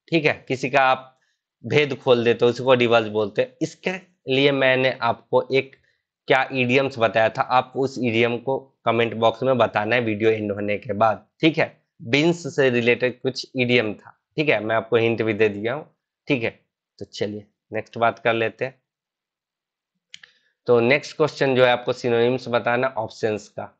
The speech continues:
ठीक है, चार ऑप्शन है, डर्टी, कलीग, सस्पेंडेड, प्रीजुडाइज, ठीक है। तो आप हेल्प ले सकते हो इस सेंटेंस का,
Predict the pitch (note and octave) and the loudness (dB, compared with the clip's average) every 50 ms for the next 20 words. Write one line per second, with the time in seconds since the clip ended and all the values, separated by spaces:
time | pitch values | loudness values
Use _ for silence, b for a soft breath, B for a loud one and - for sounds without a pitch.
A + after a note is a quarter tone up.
0 | _ _ - D3+ C#3+ B2 G2+ - - - C3 B2+ C3 C3 B2+ A#2 - - - B2 | _ _ -4 0 0 0 0 -2 -2 0 2 2 2 2 2 0 -2 -6 -8 -6
1 | A2+ A2+ B2 C#3+ C#3 _ _ _ _ _ _ - A2+ A2+ B2+ A#2+ A#2 A#2 - C3+ | -6 -6 -8 -10 -14 _ _ _ _ _ _ -6 -2 2 2 2 2 0 -4 -8
2 | C3+ C#3 C3+ _ _ _ _ - B2+ A#2+ A#2+ A#2+ A#2+ A#2+ B2 B2 - _ - - | -8 -8 -10 _ _ _ _ -2 0 2 2 4 2 2 2 -2 -6 _ -10 -6
3 | C3+ A#2+ - - - C3 A#2+ A2+ A2 A#2+ B2 B2 - _ _ - C3+ C3+ B2 A2+ | -6 -6 -4 0 0 0 2 2 0 0 -2 -2 -10 _ _ -2 0 0 0 0
4 | G#2+ A2 G#2+ G2+ G#2 G#2 G2+ G2 - - _ _ _ _ _ _ _ _ _ _ | -2 -2 -2 -2 -4 -4 -6 -12 -16 -20 _ _ _ _ _ _ _ _ _ _
5 | _ _ - - D#3+ D3+ C#3 G2+ - - _ _ _ _ _ _ _ _ - A2+ | _ _ -4 -2 0 0 0 -2 -4 -10 _ _ _ _ _ _ _ _ -8 -4
6 | A2+ B2 - C3+ B2+ A#2+ A#2+ A#2 B2 C3+ C3 C3 C#3+ C3+ C3 C3 C3+ C#3 A#2+ - | -4 -2 0 0 0 0 2 2 0 0 0 0 0 0 0 0 0 -2 -2 0
7 | C#3 B2+ B2 - - B2 B2 A2 B2 B2 A#2 G#2+ - - C#3 C#3 | 0 -2 0 0 0 0 0 2 2 0 0 -2 -8 -10 -10 -10